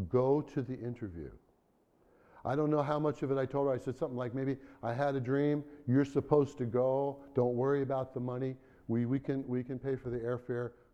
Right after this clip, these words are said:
Go to the, go." So she goes, and she says that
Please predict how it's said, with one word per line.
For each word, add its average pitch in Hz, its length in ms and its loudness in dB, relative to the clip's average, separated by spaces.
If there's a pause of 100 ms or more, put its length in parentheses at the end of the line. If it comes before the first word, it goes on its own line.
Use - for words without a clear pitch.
(100)
Go 123 260 2 (120)
to 120 80 -2
the, 117 100 -6 (220)
go." 101 280 -2 (1500)
So 135 140 2
she 135 240 -4
goes, 147 600 2 (920)
and 123 320 -2 (120)
she 127 140 -2
says 156 480 -2 (600)
that 123 400 0